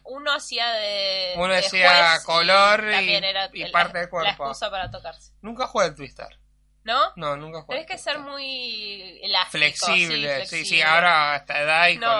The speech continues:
Speaker 1: olvidate.
Speaker 2: esta panza no
Speaker 1: <laughs> No,
Speaker 2: creo.
Speaker 1: no llegamos
Speaker 2: No es
Speaker 1: ninguno.
Speaker 2: un juego.
Speaker 1: Es lo di-, también igual es lo divertido, ¿no? Porque al no tener flexibilidad ni equilibrio te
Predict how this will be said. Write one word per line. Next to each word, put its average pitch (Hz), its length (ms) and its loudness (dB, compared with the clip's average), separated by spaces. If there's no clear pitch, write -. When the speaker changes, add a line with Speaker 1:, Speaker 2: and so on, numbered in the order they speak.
Speaker 1:
olvidate. 190 280 -6
Speaker 2:
esta 208 180 -2
panza 165 400 -2
no 143 120 0
Speaker 1:
<laughs> - 60 -2
No, 285 100 -6
Speaker 2:
creo. 127 160 -4
Speaker 1:
no 254 140 -8
llegamos 196 500 -8
Speaker 2:
No 151 100 -4
es 147 100 -2
Speaker 1:
ninguno. 139 140 -10
Speaker 2:
un - 60 -20
juego. 143 280 0
Speaker 1:
Es 131 100 0
lo 359 100 6
di-, 285 380 -2
también 294 280 -4
igual 330 240 -2
es 320 80 -6
lo 220 120 -4
divertido, 185 600 -8
¿no? 208 160 -6
Porque 196 160 -10
al 180 120 -6
no 202 120 -10
tener 214 240 -10
flexibilidad 190 560 -10
ni 175 80 -14
equilibrio 196 460 -12
te 190 120 -20